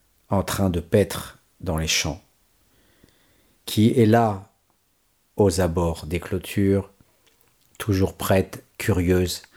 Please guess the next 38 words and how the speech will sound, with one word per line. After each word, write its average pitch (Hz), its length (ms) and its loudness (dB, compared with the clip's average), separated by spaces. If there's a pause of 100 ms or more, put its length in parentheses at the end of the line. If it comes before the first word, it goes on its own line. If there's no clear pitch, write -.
(340)
à - 80 -6
venir 90 460 -4
vers 80 340 -2
vous 87 280 -2
pour 85 240 -6
voir 80 400 -2 (440)
où 92 60 -4
vous 90 220 2
êtes 123 160 4
et 107 40 4
en 98 80 2
même 101 180 2
temps 110 180 4
si - 220 -4
peureuse. 92 600 -2 (1900)
Cette - 240 0
vache 98 320 2
qui 87 120 -2
devait 82 260 0
être - 120 -2
un 82 100 2
bison, 90 720 0
euh, 76 140 -4 (140)
il - 80 -8
y - 20 0
a 82 40 -2
des 80 120 -4
milliers 82 300 -2
d'années 90 320 0
et 82 80 -2
qui - 100 -4
a - 20 0
été 80 160 -4
domestiquée, 85 600 0
qui 147 140 2
maintenant 127 460 4 (460)
a 101 100 0
peur. 123 460 2